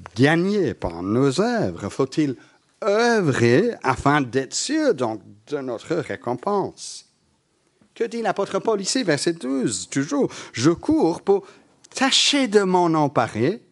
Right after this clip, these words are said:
c'est-à-dire le prix, la perfection, mais pourquoi ? « Puisque de moi aussi Jésus-Christ s'est emparé. » Ou selon la traduction La Colombe, «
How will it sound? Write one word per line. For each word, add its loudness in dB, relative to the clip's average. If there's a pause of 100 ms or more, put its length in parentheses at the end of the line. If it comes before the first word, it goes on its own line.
c'est-à-dire 0
le 0
prix, 0
la -2
perfection, -6
mais -4
pourquoi ? « -4 (640)
Puisque 0
de 2
moi 2
aussi -8
Jésus-Christ -8
s'est -10
emparé. » -4 (1080)
Ou -18
selon -6
la -8
traduction -6
La -8
Colombe, « -4